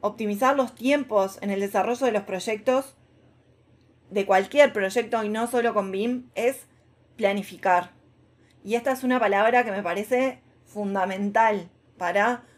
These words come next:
optimizar los tiempos. Planificar ese proyecto, planificar esos objetivos, planificar esas tareas, pero planificar también procesos. Procesos que nos van a permitir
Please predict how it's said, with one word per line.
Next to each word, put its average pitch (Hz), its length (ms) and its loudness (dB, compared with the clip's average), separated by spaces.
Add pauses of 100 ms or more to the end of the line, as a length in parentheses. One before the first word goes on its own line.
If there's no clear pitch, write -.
(240)
optimizar 208 580 0
los 196 140 -4
tiempos. 175 560 -10 (640)
Planificar 233 880 2 (1000)
ese 226 220 -2
proyecto, 233 720 0
planificar 214 640 0
esos 269 240 -4
objetivos, 220 800 -2 (520)
planificar 220 520 2
esas 262 220 -4
tareas, 226 580 0 (1600)
pero 208 200 2
planificar 214 560 2
también 226 420 -2
procesos. 202 640 -6 (800)
Procesos 254 420 -2
que 262 120 -2
nos 208 160 -6
van 233 180 0
a 262 100 0
permitir 226 680 -2